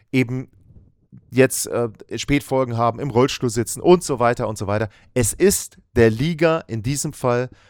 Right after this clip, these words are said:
vollkommen egal. Und ich muss auch wirklich da noch ein, zwei, einen weiteren Bogen spannen. Es ist auch der Spielergewerkschaft vollkommen egal. Denn das müssen wir uns ja auch f-, äh, verinnerlichen. Es sind ja immer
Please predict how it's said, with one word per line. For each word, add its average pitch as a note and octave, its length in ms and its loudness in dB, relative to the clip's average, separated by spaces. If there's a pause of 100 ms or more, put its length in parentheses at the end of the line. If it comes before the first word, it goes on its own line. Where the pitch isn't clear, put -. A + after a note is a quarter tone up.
vollkommen D#3 480 6
egal. D#3 320 2
Und G#3 300 4
ich D#3+ 80 -2
muss E3+ 200 0
auch G#2 200 0
wirklich E3+ 320 2
da B2+ 200 2
noch B2+ 220 2
ein, B2 200 -4
zwei, A#2 260 -2
einen A#2 240 -4
weiteren B2+ 360 0
Bogen A2+ 280 -2
spannen. A2+ 300 -6 (180)
Es - 180 0
ist - 260 4
auch C#3+ 200 2
der C#3+ 160 2
Spielergewerkschaft C#3+ 1200 0
vollkommen A2 680 0
egal. G2 420 -6 (360)
Denn C3+ 120 2
das D#3 240 0
müssen F#3 220 -4
wir E3+ 80 2
uns D3+ 140 -4
ja C#3+ 100 0
auch G3 320 4 (400)
f-, - 300 -16
äh, B2+ 180 6
verinnerlichen. B2+ 680 0 (360)
Es C3+ 160 -2
sind F#3+ 220 0
ja E3 80 2
immer G#3 420 0